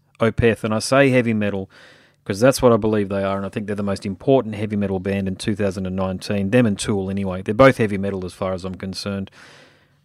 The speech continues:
They've just released a spectacular album. I've only had to listen to it a couple of times, but it's enough for me to know that this is the album that should propel them into the stratosphere. It's called In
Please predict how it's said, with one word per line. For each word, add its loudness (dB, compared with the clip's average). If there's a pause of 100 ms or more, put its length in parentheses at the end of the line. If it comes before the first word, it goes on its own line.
(100)
They've 2
just 2
released 0
a -2
spectacular 2
album. 0 (220)
I've -2
only 2
had 4
to -2
listen -4
to -4
it -2
a -4
couple -2
of -10
times, -2
but -4
it's -6
enough 0
for -8
me -2
to -4
know 2 (500)
that -8
this -2
is -6
the -2
album 2
that -8
should -6
propel -2
them 0
into -2
the -6
stratosphere. -2
It's -12
called 2 (480)
In 4